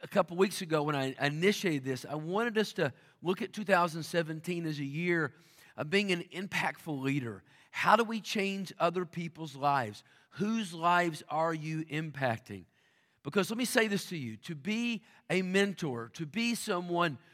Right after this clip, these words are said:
who reaches out to someone else, that means you've got to put your desires and your ways aside in order to do that. It's the truth. You got to lose yourself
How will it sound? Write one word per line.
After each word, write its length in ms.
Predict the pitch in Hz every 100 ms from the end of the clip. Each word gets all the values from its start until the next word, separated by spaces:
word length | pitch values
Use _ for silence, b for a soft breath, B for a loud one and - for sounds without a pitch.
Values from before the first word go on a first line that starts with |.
| b
who 100 | -
reaches 400 | 175 214 214 180
out 220 | 190 180 180
to 100 | 160
someone 560 | - 185 180 170 165 147
else, 380 | 151 127 120 - b b
that 120 | 143
means 340 | 185 202 180 139
you've 160 | 208
got 200 | 196 185
to 80 | -
put 260 | - 190 180
your 460 | 147 135 185 240
desires 720 | 233 190 143 151 147 147 147 - B B B -
and 180 | 151 165
your 240 | 214 254
ways 520 | 220 165 151 143 135 -
aside 720 | 135 - - 202 190 160 147
in 160 | 147 147
order 300 | 160 170 170
to 140 | 156 143
do 200 | 156 151
that. 260 | 110 76 - _ _ _ _ _ _ _ -
It's 140 | 120
the 60 | 160
truth. 360 | - 247 190
You 80 | 156
got 200 | 170 202
to 80 | 196
lose 560 | 170 214 262 262 170 160
yourself 960 | 180 214 240 - - 233 190 151 151